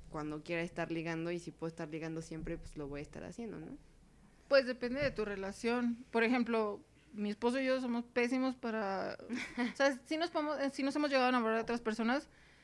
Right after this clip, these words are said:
Speaker 2: pero o no se da o de plano nos batean. Y también es, es un rollo de,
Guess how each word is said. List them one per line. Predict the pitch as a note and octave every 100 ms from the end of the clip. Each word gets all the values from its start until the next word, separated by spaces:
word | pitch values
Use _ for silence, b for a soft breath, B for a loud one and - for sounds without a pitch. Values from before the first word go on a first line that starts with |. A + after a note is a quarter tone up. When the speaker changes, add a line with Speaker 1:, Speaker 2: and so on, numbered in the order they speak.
| b -
Speaker 2:
pero | G#3+ G#3+ G#3+ G#3 G3+ -
o | G#3+
no | G#3+ G#3 G#3+ G#3+ A3 A3 A3+ A#3+ C4 C4+ C#4+ C#4+ D4 C#4+ C#4
se | B3+ B3
da | A3 B3 F4+ A#4 - _ - - -
o | G#3 G3+
de | G3+
plano | G3+ A3 G#3 G#3+
nos | G#3 F#3
batean. | F3+ F3+ E3 - b b b - -
Y | A#3
también | A#3+ B3 B3+ C4
es, | B3 A#3+
es | A3 -
un | A3+ A3 A3
rollo | A3 A#3 A3+ G#3+
de, | G3+ F#3+ F#3+